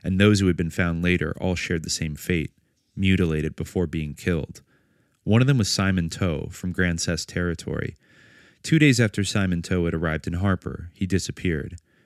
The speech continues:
Several days thereafter, Simon Toe's body was found on the beach with his intestine out of his body and other parts missing. Another victim was a girl whose name was not disclosed. She disappeared in the Firestone area near Harper.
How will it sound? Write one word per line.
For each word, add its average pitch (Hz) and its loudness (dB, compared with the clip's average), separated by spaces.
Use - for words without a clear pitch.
Several 123 2
days 98 4
thereafter, 85 -2
Simon 101 2
Toe's 92 2
body 82 -2
was - -6
found 90 -2
on 82 -4
the 78 -4
beach 82 -2
with - -10
his 76 -6
intestine 87 -2
out 78 -4
of 71 -8
his 78 -6
body 80 -4
and 98 2
other 90 4
parts 82 -4
missing. 95 -2
Another 120 6
victim 95 2
was 87 0
a 90 0
girl 82 -2
whose 85 -2
name 82 0
was 78 -8
not 69 -6
disclosed. - -2
She - -2
disappeared 104 4
in 90 0
the 87 2
Firestone 113 0
area 76 -4
near 92 0
Harper. - -2